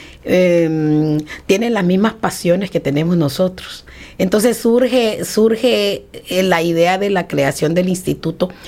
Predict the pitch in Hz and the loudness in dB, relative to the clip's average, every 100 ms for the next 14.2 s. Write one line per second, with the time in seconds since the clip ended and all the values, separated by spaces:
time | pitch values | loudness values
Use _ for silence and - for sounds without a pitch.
0 | - - 233 - - 226 214 247 269 226 | -20 -20 -20 -6 0 2 2 2 0 0
1 | 185 185 190 175 175 165 156 156 165 160 | 0 0 0 0 0 0 2 2 2 2
2 | 156 190 214 147 160 202 220 214 165 147 | 2 2 2 2 2 2 0 -2 -2 -2
3 | 147 - 185 185 180 175 180 170 175 170 | -2 0 0 0 0 2 2 2 0 2
4 | 170 175 175 170 180 175 156 156 170 180 | 2 0 0 -2 0 0 0 0 0 -2
5 | 160 156 156 156 160 170 180 - - - | -2 -2 0 0 2 0 -4 -12 -20 -20
6 | - - 156 143 156 160 170 - - 156 | -10 -2 -2 0 -2 -2 -2 -6 -2 -2
7 | 151 156 147 135 131 127 - 147 151 - | 0 0 0 0 -2 -4 -4 -4 -6 -6
8 | 170 160 156 151 - 160 165 180 190 165 | -2 0 0 -2 -2 0 2 2 2 0
9 | 151 143 139 147 131 - - - 143 147 | 0 0 -2 -6 -10 -18 -16 -4 -2 0
10 | 165 160 156 180 - 214 - - - - | 0 2 0 -4 -4 -6 -8 -20 -20 -20
11 | - - - - 185 180 190 185 180 180 | -20 -20 -8 0 2 2 0 0 -2 -2
12 | 147 156 147 147 175 226 - - - 156 | -4 0 0 0 -2 -6 -10 -14 -8 -4
13 | 156 156 151 147 139 147 147 143 131 127 | -2 -2 -2 -2 0 -2 0 -2 0 0
14 | 123 131 | -2 -4